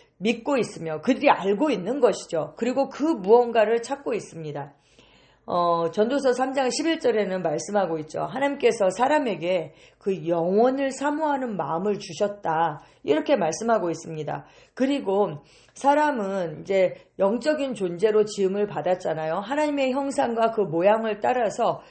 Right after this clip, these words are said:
우리가 하나님이 영이시고 우리도 영적 존재로 그렇게 지음을 받았습니다.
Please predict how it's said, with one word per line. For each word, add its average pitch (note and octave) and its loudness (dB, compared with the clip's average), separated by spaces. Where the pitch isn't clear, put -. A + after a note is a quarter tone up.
우리가 G#3 4
하나님이 C#4 0
영이시고 G3 0
우리도 G#3+ 2
영적 F3+ 0
존재로 F#3 -2
그렇게 F#3+ -4
지음을 F#3+ -4
받았습니다. E3 -2